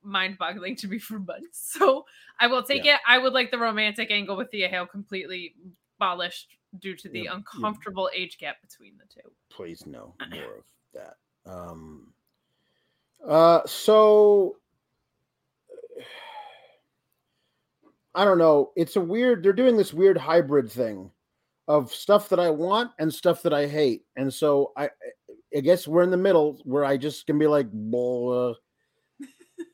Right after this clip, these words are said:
Speaker 2: I want Indus Sher to be these two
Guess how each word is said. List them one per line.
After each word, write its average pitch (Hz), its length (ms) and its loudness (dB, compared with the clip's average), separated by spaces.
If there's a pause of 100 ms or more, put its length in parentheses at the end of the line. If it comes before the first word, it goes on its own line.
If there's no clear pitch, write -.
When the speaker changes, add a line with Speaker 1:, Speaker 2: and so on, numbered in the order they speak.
(180)
Speaker 2:
I 180 80 8
want 262 760 6
Indus 226 360 4
Sher 160 720 0 (440)
to 196 120 0
be 175 640 -2 (360)
these 160 340 -4
two 185 640 0